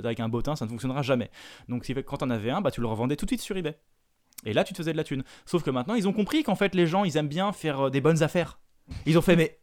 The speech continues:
les mecs Panini ont fait, mais, mais vous vous rendez compte que les gens aiment bien faire des bonnes affaires ? Ils vont chez Maxilo, ils vont chez Action, les gueux, et ils font des bonnes affaires en achetant plein de trucs pas chers. Et donc, est-ce qu'on leur vendrait pas un truc à trois centimes la page de comics, tu vois ?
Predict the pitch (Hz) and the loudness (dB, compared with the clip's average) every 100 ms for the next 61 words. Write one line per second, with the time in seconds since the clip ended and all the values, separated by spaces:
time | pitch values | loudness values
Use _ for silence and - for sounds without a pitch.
0 | 156 160 160 160 190 185 147 156 - 156 | 0 2 6 6 6 4 4 2 0 0
1 | 143 127 151 247 277 - 131 - 180 143 | 2 2 4 4 2 -2 4 6 6 2
2 | 190 156 139 175 143 - 269 196 - 175 | 0 0 2 2 2 0 -2 -4 -2 2
3 | 190 160 156 214 - 185 233 311 - 208 | 2 2 0 -2 0 0 0 -2 -6 0
4 | 190 220 190 - 180 - 294 349 190 202 | 4 4 2 0 -2 0 2 4 4 4
5 | 294 - - 165 190 175 180 269 202 - | 2 0 4 4 6 4 6 6 4 2
6 | 311 254 185 175 269 240 220 202 285 - | 0 2 2 2 2 4 4 2 0 0
7 | 208 302 320 185 - 269 - 165 185 220 | -2 0 -2 -2 -10 -6 0 2 2 0
8 | 254 - 202 165 160 170 262 - 151 208 | 0 2 0 0 0 0 0 -2 -4 -2
9 | 143 - 226 220 190 277 247 175 214 226 | 0 0 0 -2 -2 0 2 2 2 2
10 | 175 175 175 190 196 - - 113 | 2 4 4 4 0 -2 -8 -12